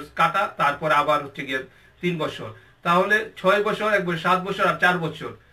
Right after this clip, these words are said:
তিন বছর, এই দশ বছর cover হয়ে যায়। ওই এক বছরের যে কাটা, ওই সময়টা আপনি কি করেছেন? ওই সময়টা যদি আপনি ইতালিতে থেকে থাকেন, আপনার যদি কোনো প্রমাণ থাকে, এটাকে বলা হয় cortesia মেনতে। একটা লেজ্জে আছে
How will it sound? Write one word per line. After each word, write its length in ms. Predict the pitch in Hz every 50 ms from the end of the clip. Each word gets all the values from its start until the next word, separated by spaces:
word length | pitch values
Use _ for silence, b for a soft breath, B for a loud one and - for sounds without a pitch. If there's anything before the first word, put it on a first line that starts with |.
| b b b _ 196
তিন 140 | 190 196 180
বছর, 200 | 175 156 156 147
এই 140 | 143 147
দশ 220 | 139 175 190 202 202
বছর 260 | 196 190 185 196 185
cover 280 | 185 165 151 160 151 147
হয়ে 160 | 147 139 135
যায়। 100 | 127 123
ওই 200 | 175 220 254 254
এক 300 | 226 214 214 214 202 -
বছরের 340 | 214 - - 190 185 180 170
যে 100 | 180 170
কাটা, 280 | - 165 156 - 175
ওই 200 | 175 190 202 208
সময়টা 380 | - 202 190 185 185 175 160 151
আপনি 180 | 139 151 147
কি 180 | 139 - 151 143
করেছেন? 440 | - 135 120 110 - - 113 107 104 b b b b b b _
ওই 200 | - 160 185 185
সময়টা 300 | 190 190 190 190 185 185
যদি 200 | 175 170 170 170
আপনি 180 | 160 156 160 156
ইতালিতে 340 | 147 160 160 160 156 160 147
থেকে 240 | - 156 147 165 160
থাকেন, 300 | 151 139 - 165 185 190
আপনার 280 | - - 175 156 147
যদি 160 | 147 147 143
কোনো 180 | 139 143 139 139
প্রমাণ 360 | - 165 160 165 170 170 165
থাকে, 240 | 160 151 151 175 214 - B B B B B
এটাকে 320 | 147 147 147 165 160 165
বলা 260 | 160 160 160 170 175 165
হয় 180 | 165 185 185
cortesia 640 | 185 - 202 202 196 208 214 202 180 180 180 170 151
মেনতে। 420 | 139 131 123 110 107 - 117 - - _ _ _ _ _
একটা 300 | 143 139 135 - 156 139
লেজ্জে 360 | 135 139 143 135 131 147 170
আছে 320 | 175 180 175 - 202 208